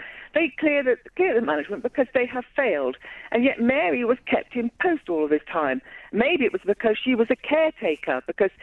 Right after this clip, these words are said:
they didn't want to spend any new money, get a new head in that was going to, to do something for the school, um, but that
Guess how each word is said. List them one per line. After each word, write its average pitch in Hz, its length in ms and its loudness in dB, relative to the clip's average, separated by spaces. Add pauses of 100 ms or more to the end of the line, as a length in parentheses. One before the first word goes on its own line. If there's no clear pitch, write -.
(180)
they 185 100 2
didn't 214 200 0
want 185 160 0
to 196 80 -16
spend 190 240 0
any 185 120 -2
new 175 140 -2
money, 180 240 0
get 180 160 2
a 160 60 0
new 277 260 2
head 165 220 0
in 160 240 0 (280)
that - 120 0
was 175 160 -4
going 185 320 0
to, 170 240 2
to 185 100 -8
do 190 240 2
something 170 340 -2
for 311 220 2
the 175 80 -4 (100)
school, 165 440 4 (320)
um, 196 240 -2
but 208 100 -8
that 139 120 -4